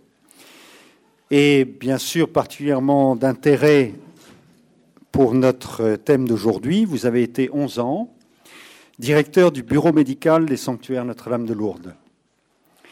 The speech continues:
Vous avez voulu partager votre expérience en publiant Et si on parlait des miracles, puis Lourdes, des miracles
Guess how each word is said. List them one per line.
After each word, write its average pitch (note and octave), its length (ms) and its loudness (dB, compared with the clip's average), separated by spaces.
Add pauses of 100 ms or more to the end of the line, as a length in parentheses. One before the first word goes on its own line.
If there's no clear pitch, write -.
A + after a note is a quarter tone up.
(760)
Vous A2+ 180 -2
avez B2 420 2
voulu C3 300 -4
partager C3+ 680 -2
votre C#3+ 260 -6
expérience C3 840 -8
en C3 100 -8
publiant B2 880 -4 (380)
Et C#3+ 80 0
si F3+ 220 -2
on D3+ 80 2
parlait C3 340 0
des A2+ 100 -4
miracles, D#3+ 640 -2 (600)
puis C#3+ 380 -6 (260)
Lourdes, A#2 500 2 (480)
des C#3+ 220 0
miracles D3+ 580 -2